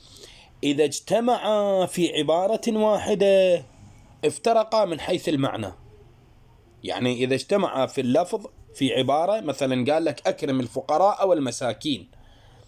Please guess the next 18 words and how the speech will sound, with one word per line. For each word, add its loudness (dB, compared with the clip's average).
هسه -4
اجتمعوا 0
بعبارة 4
واحدة، -2
إذا 2
اجتمعوا 0
افترقوا، 0
كل 0
واحد 2
معناه 0
شكل. -8
الفقير 2
من 0
أفقره 0
أو 2
أحنى -2
ال-، -2
ال-، -2